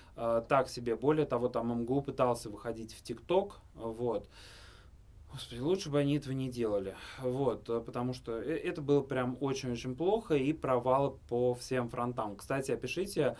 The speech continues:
а, напишите в комментариях, хотите ли, чтобы я разобрал TikTok М Г У, потому что это прям очень интересно, это прям, вот, но, может быть, на моем канале этого делать не стоит. Вот, а вы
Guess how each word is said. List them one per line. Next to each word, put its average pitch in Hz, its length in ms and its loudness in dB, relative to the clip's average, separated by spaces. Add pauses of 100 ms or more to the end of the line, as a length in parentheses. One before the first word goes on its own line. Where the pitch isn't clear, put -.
(320)
а, 120 640 4
напишите 127 400 -2
в - 40 -20
комментариях, 175 420 2
хотите 143 400 -2
ли, 139 240 4
чтобы 127 240 -4
я 131 140 4
разобрал 127 480 2
TikTok - 400 -2
М 117 140 -2
Г 123 80 0
У, 180 120 2
потому 123 280 -4
что 123 140 -6
это 110 100 -6
прям 113 320 -4 (320)
очень 117 560 2
интересно, 120 520 0
это 117 160 -8
прям, 104 260 -10 (260)
вот, 113 240 -2
но, 123 80 0
может 113 260 -2
быть, 107 160 -10
на 110 80 -10
моем 110 240 -4
канале 113 380 -4
этого 107 200 -6
делать 101 280 -6
не 107 80 -10
стоит. - 300 -8 (440)
Вот, 151 380 4
а 135 240 6
вы 196 440 2